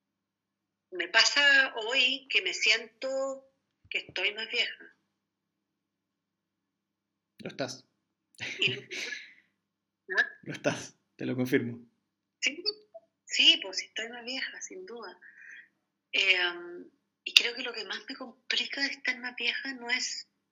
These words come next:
Speaker 1: no es la cosa, eh, física, fíjate. Es la cosa como,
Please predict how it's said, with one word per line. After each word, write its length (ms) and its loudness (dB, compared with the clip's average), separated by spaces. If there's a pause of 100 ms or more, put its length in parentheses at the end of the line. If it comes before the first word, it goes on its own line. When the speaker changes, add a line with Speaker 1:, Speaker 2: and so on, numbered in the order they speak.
(760)
Speaker 1:
no 140 -8
es 80 2
la 120 -4
cosa, 380 -2 (460)
eh, 220 -2
física, 440 -2
fíjate. 600 -8 (640)
Es 120 4
la 120 -2
cosa 680 -2
como, 560 -12